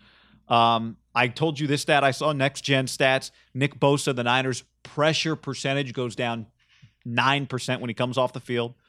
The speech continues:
Problematic. But again, it, part of this is, this is the Giants. Now, here's the other thing. I do, a part of me is a little concerned about them being on this field again,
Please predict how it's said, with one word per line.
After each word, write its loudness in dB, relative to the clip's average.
Problematic. 2
But 4
again, 0
it, -8
part 4
of 2
this -2
is, -6
this -6
is -8
the -14
Giants. -8
Now, -2
here's -4
the 4
other 4
thing. -2
I 2
do, -4
a -18
part 0
of -2
me 0
is 2
a 6
little 4
concerned -6
about -2
them -4
being 0
on 0
this -6
field -2
again, -4